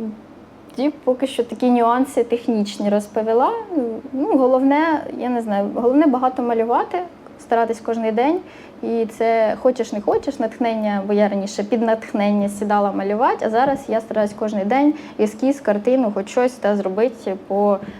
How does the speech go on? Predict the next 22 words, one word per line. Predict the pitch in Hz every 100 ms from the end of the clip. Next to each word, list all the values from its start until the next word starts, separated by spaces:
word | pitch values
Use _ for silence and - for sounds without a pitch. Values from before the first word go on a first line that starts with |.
| -
цим | 220 214
нюансам. | 175 175 185 196 - - -
Зараз | 220 240 226 220 -
найважче, | 226 220 226 302 -
наве-, | 220 214 214 220
мабуть, | 220 247 220 214
це | - 220
документи | 208 208 202 185 185 196
мені | 196 190
робити, | 202 233 233 190
бо |
в | 190
мене | 196 190
по | 190
місяцями | 208 208 220 214 202 196
висять | 196 202 247 269
вони. | 214 247 - - - -
<laughs> | - - -
Ось, | 214 208 -
а | 214
так, | 208 302 - -
е, | 226